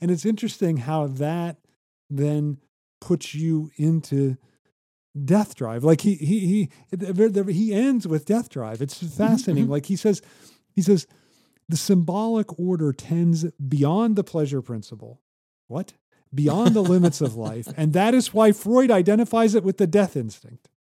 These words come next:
Speaker 1: So,
Speaker 2: Mm-hmm.
Speaker 1: so that's really weird, isn't it? Like, that, that, that he, he, he comes to this, to thinking of, of symbolic order with, with Death Drive. I, I mean, it's just, it's, it's
Speaker 2: Yeah.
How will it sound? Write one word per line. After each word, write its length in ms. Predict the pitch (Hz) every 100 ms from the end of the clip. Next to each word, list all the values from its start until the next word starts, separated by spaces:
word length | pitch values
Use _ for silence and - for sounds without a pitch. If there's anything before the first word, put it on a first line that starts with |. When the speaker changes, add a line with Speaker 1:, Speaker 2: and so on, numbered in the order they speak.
| _ _ _
Speaker 1:
So, 280 | - 226 185
Speaker 2:
Mm-hmm. 100 | - _ _ _ _ _ _ _ _ _ _
Speaker 1:
so 140 | - 185
that's 260 | 226 -
really 260 | 233 240 180
weird, 540 | 139 175 254 247 135
isn't 220 | 139 170
it? 140 | 220 165
Like, 220 | 175 -
that, 240 | 175 175 139 -
that, 200 | 175 156 -
that 180 | 165 151 _ _ _ _
he, 300 | - 214 180
he, 260 | - 190 175 _ - 220
he 400 | 190 131 190 156 _ _ _ _ _ -
comes 380 | 208 240 240 -
to 120 | 180
this, 380 | 170 151 - - _
to 100 | 175
thinking 580 | - 214 226 202 156 143
of, 280 | 147 135 _ _ _ _ _ _
of 160 | 151 135
symbolic 680 | - 160 156 180 185 180 151
order 420 | 156 196 165 139
with, 400 | 127 131 - _ _ _ _ _
with 300 | 139 143 -
Death 300 | 135 190 -
Drive. 340 | 139 113 123 127
I, 60 | 139
I 120 | 151
mean, 200 | 156 160
it's 200 | 147 139
just, 260 | 170 - - 143
it's, 260 | 127 - _ _ _ _ _ _ -
it's 240 | 139
Speaker 2:
Yeah. 80 | -